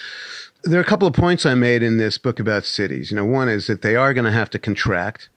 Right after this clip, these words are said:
that the contraction that they go through in the years ahead is gonna be, probably be pretty painful because it will entail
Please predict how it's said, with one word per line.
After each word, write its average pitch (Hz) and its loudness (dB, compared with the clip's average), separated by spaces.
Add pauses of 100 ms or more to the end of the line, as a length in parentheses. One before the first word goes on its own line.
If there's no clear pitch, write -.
(380)
that 107 -6
the 101 -2
contraction 127 2
that 95 0
they 104 2
go 120 0
through 98 -2
in 101 -2
the 101 0
years 101 0
ahead 95 -2 (520)
is 113 -2
gonna 117 0
be, 101 -4
probably 135 2
be 104 0
pretty 107 0
painful 95 -2
because 104 -6
it 107 -4
will 101 0
entail 95 0